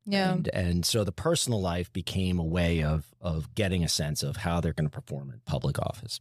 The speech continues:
Speaker 2: That said, when we look at elections where the sex life of the president actually emerges, you look at the eighteen twenty-eight election, which was a dirty election between John Quincy Adams and Andrew Jackson, and it brought out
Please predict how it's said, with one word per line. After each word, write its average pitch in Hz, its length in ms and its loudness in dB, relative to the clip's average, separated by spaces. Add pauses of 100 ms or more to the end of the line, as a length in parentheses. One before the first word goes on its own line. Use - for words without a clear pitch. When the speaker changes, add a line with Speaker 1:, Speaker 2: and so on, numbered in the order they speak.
Speaker 2:
That 131 300 0
said, - 420 -2 (440)
when 127 160 4
we 120 100 4
look 147 180 4
at 156 140 2 (240)
elections 104 640 2
where 90 300 2
the - 100 0
sex - 460 0
life 98 260 2
of 82 60 0
the 80 80 -4
president 87 500 2
actually 85 720 2
emerges, 78 720 0 (240)
you 92 220 -4 (100)
look 101 220 0
at 87 140 -2
the 82 200 -6 (260)
eighteen 113 380 2
twenty-eight 92 480 2
election, 92 640 2
which 85 140 0
was 71 100 -4
a 69 80 -6 (220)
dirty 90 320 0
election 80 420 -2
between 82 380 -2
John 90 280 2
Quincy 85 400 0
Adams 85 460 2
and 76 180 0
Andrew 85 380 0
Jackson, 98 720 0 (140)
and 71 260 2
it - 160 -4
brought 85 240 2
out 76 160 0